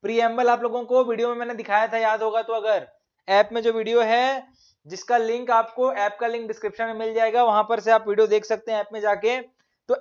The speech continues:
ऐप में, द्रोण स्कूल ऐप में आपने देखा था एआईएसएससी डबल ई के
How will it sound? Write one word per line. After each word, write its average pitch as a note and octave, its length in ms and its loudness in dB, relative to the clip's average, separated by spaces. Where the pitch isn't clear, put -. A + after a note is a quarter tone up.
ऐप B3 280 10
में, B3 260 -2
द्रोण A#3+ 220 -2
स्कूल A#3+ 220 -4
ऐप A3+ 200 2
में A#3 120 -4
आपने A3 300 -2
देखा G#3+ 300 -4
था A3 160 -2
एआईएसएससी G#3 760 -4
डबल F#3+ 280 -8
ई F#3+ 60 -10
के G#3 260 -8